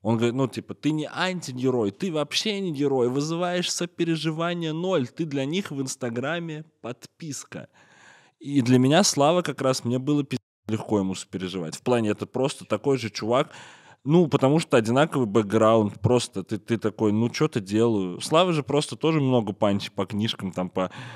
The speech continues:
по сериалам, ну, просто вот так вот. То есть он не, не преподносит, типа, «Смотрите, какой я умный, похлопаем по эту», а просто такой, «Эти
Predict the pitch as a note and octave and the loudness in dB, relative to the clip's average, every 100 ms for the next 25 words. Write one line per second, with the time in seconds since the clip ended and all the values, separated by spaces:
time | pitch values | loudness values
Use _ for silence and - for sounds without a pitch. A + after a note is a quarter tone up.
0 | - G#2+ - A2 C3+ C#3 G#2+ G2+ B2+ - | -6 -4 0 4 4 4 2 2 2 2
1 | G2 G2+ G2+ F2+ - - G2 G2 G2 G#2 | -2 -2 0 -2 -2 -8 -6 -4 -2 0
2 | A#2+ A#2 A#2+ B2 A2+ B2 D3 E3 - - | 0 2 0 0 0 0 2 0 -2 -8
3 | G2+ - A2 A2 C#3 A#2+ - A2 A2 A2 | -4 -2 2 0 0 -4 -2 2 4 4
4 | C#3+ C3+ G2 - G2 A#2+ A#2+ B2 A2+ A2+ | 4 2 0 -2 -4 -2 -2 0 0 0
5 | A2 C3 - F2 - - - - F#2+ F#2+ | 2 0 0 -10 -10 -20 -20 -10 -8 -2
6 | A#2 B2+ - G2+ G2 - G2 - - - | 0 0 -2 -6 -6 0 0 0 -12 -20
7 | - - C#3 - | -10 2 4 4